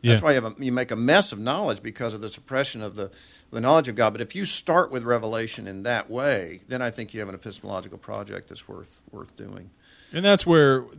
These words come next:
Speaker 1: when, you know, the defeaters come in, people saying, "Well, it's easy to say that." That's where in the methodology it's helpful to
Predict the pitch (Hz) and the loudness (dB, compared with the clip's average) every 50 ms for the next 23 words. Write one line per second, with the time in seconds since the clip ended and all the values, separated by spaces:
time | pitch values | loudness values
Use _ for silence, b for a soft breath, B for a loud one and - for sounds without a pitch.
0 | 147 139 139 - _ - 143 151 143 135 131 131 127 127 120 110 143 131 117 110 | -16 -16 -16 -18 _ -16 -8 -4 -4 -2 -2 -4 -4 -6 -8 -4 -2 0 0 0
1 | 104 113 110 110 107 - 156 151 143 135 123 - - - 123 117 120 117 113 110 | 0 -2 -4 -4 -4 0 0 2 2 2 2 0 0 0 0 0 0 0 0 -2
2 | 110 - 135 131 - 113 110 - - 123 120 117 113 107 101 117 131 131 120 113 | -4 -4 -6 -6 -6 -2 0 0 0 0 0 0 -2 -2 -4 -2 2 2 4 4
3 | 110 107 - - 143 139 123 117 110 98 95 - - - 127 139 143 120 - 92 | 4 2 0 -2 0 -2 -2 -2 -2 -2 2 2 2 4 4 0 -2 -4 -4 -8
4 | 71 65 67 - _ _ b b b b b b b b b b b b b b | -8 -12 -14 -18 _ _ b b b b b b b b b b b b b b
5 | b - 135 131 135 - - 131 123 120 117 117 110 107 107 110 113 110 - 110 | b 0 4 4 4 4 4 4 6 6 6 6 6 4 2 2 0 0 0 0
6 | 107 110 113 113 113 101 107 104 98 - - 113 110 107 101 - 107 104 101 95 | 0 0 2 2 0 0 0 -2 -2 0 2 2 2 0 0 -4 -6 -6 -6 -6
7 | - - 104 101 98 98 | -6 -4 -4 -4 -4 -6